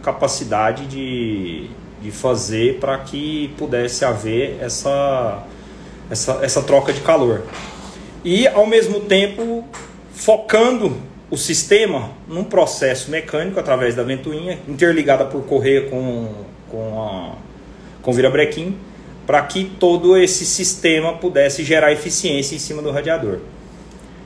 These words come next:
Mas, com a dificuldade de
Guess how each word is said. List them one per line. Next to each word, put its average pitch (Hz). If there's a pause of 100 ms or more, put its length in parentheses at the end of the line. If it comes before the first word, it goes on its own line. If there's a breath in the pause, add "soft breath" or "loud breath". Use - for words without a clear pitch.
(260 loud breath)
Mas, 196
com 220
a 262
dificuldade 147 (280)
de 127